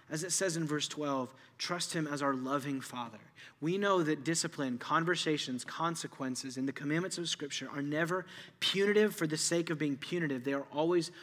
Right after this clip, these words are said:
restorative. They are given and they happen for the sake of getting us back on track. And so when, when that correction comes, when the discipline comes, consequences, commandments, as we're reading them in Scripture,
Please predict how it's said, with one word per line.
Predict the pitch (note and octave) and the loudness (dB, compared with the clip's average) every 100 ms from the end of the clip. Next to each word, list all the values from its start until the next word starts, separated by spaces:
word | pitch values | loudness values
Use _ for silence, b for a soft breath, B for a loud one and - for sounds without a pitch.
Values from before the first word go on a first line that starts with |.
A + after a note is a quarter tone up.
| B - | B -6
restorative. | C3 - - C#3+ D3 D3+ B2+ A#2 | 0 2 2 2 2 2 2 -2
They | C3 | -2
are | C3+ | -2
given | B2+ C3+ D#3+ F3+ | -2 0 2 0
and | F3+ C#3 | -2 -4
they | B2 | -4
happen | A#2 - D#3+ - B2+ | -6 -4 -4 -4 -8
for | C3 | -8
the | B2+ | -10
sake | - C#3+ C#3 | -6 -4 -4
of | B2+ | -8
getting | B2 C3 B2+ | -6 -4 -4
us | A#2+ | -8
back | A2+ A2 G#2+ | -16 -18 -18
on | A2 | -18
track. | - - - - _ _ _ _ _ _ _ _ _ _ _ _ _ _ _ _ B B | -18 -20 -20 -20 _ _ _ _ _ _ _ _ _ _ _ _ _ _ _ _ B B
And | G#3+ | 4
so | B3+ | 8
when, | B3 A#3 B3+ B B | 12 12 10 B B
when | F3+ A#3 C4 | 10 12 12
that | C#4 - | 10 10
correction | A3 A#3+ - A#3+ G#3+ | 8 8 8 6 8
comes, | A#3+ B3+ D#3+ | 10 10 8
when | E3+ A#3 | 6 8
the | B3+ | 8
discipline | A3 B3 B3 A#3+ A#3 | 8 6 6 6 6
comes, | A3+ B3+ F#3 | 8 6 6
consequences, | - G#3+ A#3 A3 G#3+ G3 E3+ | 6 6 6 4 4 4 2
commandments, | - F#3 G#3+ A#3+ A#3+ | -2 2 6 6 4
as | F3+ | 6
we're | G#3+ | 6
reading | A3 A3+ A3+ | 8 6 6
them | G#3+ | 4
in | |
Scripture, | G3+ - A#3 A3 G3 | 2 4 2 4 2